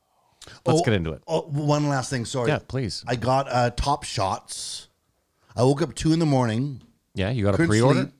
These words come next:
Speaker 2: I got a pre-order.
Speaker 1: Nice.
Speaker 2: How does that work?
Speaker 1: So the
Speaker 2: They
Speaker 1: pre-orders
Speaker 2: took my money.
Speaker 1: Yeah, you're gonna wait two weeks from the pre-order date, and they're gonna give you the pack in your thing.
Speaker 2: Wow. I'm
Speaker 1: Yeah.
Speaker 2: in the game. I'm in the game.
Speaker 1: Oh, you know what? Little update too, Kamar. So that day where I was sitting here trying to buy that pack, and it wouldn't let me,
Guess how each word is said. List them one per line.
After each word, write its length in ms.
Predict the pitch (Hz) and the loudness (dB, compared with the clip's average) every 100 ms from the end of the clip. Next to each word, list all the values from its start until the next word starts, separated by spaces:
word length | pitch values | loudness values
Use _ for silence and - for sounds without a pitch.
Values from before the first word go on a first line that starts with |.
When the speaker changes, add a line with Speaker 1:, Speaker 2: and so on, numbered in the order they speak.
| - | -10
Speaker 2:
I 60 | 127 | -4
got 140 | 143 | -4
a 40 | |
pre-order. 440 | 139 165 151 113 87 | -4 -6 -4 -6 -2
Speaker 1:
Nice. 420 | 156 190 - - | -2 0 -2 -6
Speaker 2:
How 140 | - 151 | -2 0
does 100 | 175 | 2
that 140 | 185 | 2
work? 420 | 180 214 - - _ _ _ _ | 2 0 -4 -18 _ _ _ _
Speaker 1:
So 280 | - 117 113 | 0 2 4
the 60 | 113 | 2
Speaker 2:
They 40 | |
Speaker 1:
pre-orders 460 | - 139 147 143 139 | 2 4 6 4 4
Speaker 2:
took 100 | 190 | 2
my 20 | |
money. 320 | 160 113 143 127 _ _ | 2 0 -6 -10 _ _
Speaker 1:
Yeah, 160 | 151 143 | 0 2
you're 180 | 147 | 2
gonna 160 | 131 139 | 4 4
wait 400 | 120 135 143 _ | 4 2 0 _
two 180 | - 123 | 0 2
weeks 480 | 107 139 - - - | 2 -2 -4 -10 -10
from 180 | - 107 | -6 -4
the 80 | 107 | -2
pre-order 440 | - 107 113 110 | 0 0 2 0
date, 220 | 101 117 | -2 -2
and 100 | 143 | 0
they're 100 | 104 | -2
gonna 140 | 104 101 | -2 -2
give 280 | 80 104 95 | 0 -2 0
you 100 | 98 | -2
the 100 | 95 | -2
pack 420 | 98 92 92 - | -2 -2 -4 -8
in 180 | 98 90 | -8 -6
your 140 | 87 | -6
thing. 300 | - 82 - _ _ _ _ | -10 -14 -14 _ _ _ _
Speaker 2:
Wow. 300 | 90 92 85 - _ _ _ | -8 -8 -10 -20 _ _ _
I'm 80 | 107 | -4
Speaker 1:
Yeah. 40 | |
Speaker 2:
in 60 | 120 | -2
the 60 | 120 | -2
game. 340 | 123 127 110 _ - | -2 -4 -6 _ -8
I'm 140 | 110 147 | 0 2
in 120 | 208 | 2
the 80 | 202 | 0
game. 440 | 190 190 117 85 - | 0 0 0 -6 -4
Speaker 1:
Oh, 140 | 220 185 | 0 2
you 100 | 147 | 4
know 80 | |
what? 160 | 156 165 | 4 4
Little 200 | 139 127 | 2 0
update 340 | 135 - 110 - | 0 0 -2 0
too, 220 | 135 120 | 0 0
Kamar. 420 | 98 90 95 - - | 0 0 0 -2 -6
So 160 | - | 0
that 220 | 110 127 98 | 2 2 2
day 160 | 123 | 2
where 120 | 147 | 4
I 60 | 135 | 4
was 100 | 120 | 2
sitting 260 | - 120 110 | -2 0 0
here 120 | 117 | 0
trying 200 | - 113 | 0 0
to 60 | 101 | 4
buy 180 | 101 | 4
that 220 | 101 98 - | 4 0 0
pack, 420 | 92 110 143 - | -2 -2 -4 -12
and 100 | - 98 | -6 -4
it 60 | |
wouldn't 200 | 95 95 | -2 0
let 180 | 90 98 | 0 -2
me, 220 | 127 151 | -6 -8